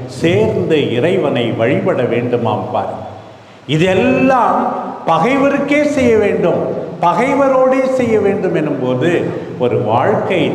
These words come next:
துணைவரோடு, வாழ்க்கை துணைவியோடு எந்த அளவுக்கு செய்ய வேண்டும் என்பதை நீங்கள் புரிந்து கொள்வீர்கள் என்று நினைக்கிறேன். Today it is a commitment sealed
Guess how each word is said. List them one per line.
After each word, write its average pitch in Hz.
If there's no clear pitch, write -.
துணைவரோடு, 143
வாழ்க்கை 151
துணைவியோடு 123
எந்த 131
அளவுக்கு 175
செய்ய 135
வேண்டும் 127
என்பதை 117
நீங்கள் 113
புரிந்து 147
கொள்வீர்கள் 110
என்று 107
நினைக்கிறேன். 104
Today 165
it 147
is 160
a 151
commitment 180
sealed 220